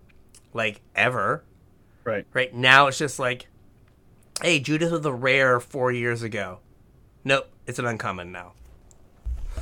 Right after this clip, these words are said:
Speaker 2: Hey, wait for Return to Eldraine, where Brazen Borrower is gonna be an uncommon.
Speaker 1: Yeah.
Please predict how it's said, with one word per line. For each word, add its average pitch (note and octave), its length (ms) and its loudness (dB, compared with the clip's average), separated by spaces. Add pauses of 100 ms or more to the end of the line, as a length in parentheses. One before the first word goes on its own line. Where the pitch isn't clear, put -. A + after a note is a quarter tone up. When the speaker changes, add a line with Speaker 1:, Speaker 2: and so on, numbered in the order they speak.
Speaker 2:
Hey, D3 120 2
wait C3 260 0
for C#3+ 200 8
Return C#3+ 440 6
to C#3 80 6
Eldraine, C3+ 680 4
where A#2+ 160 2
Brazen B2+ 400 0
Borrower B2+ 420 4
is A#2+ 100 -6
gonna B2+ 180 -2
be B2+ 160 0
an B2+ 100 4
uncommon. B2+ 540 0 (300)
Speaker 1:
Yeah. B2 400 4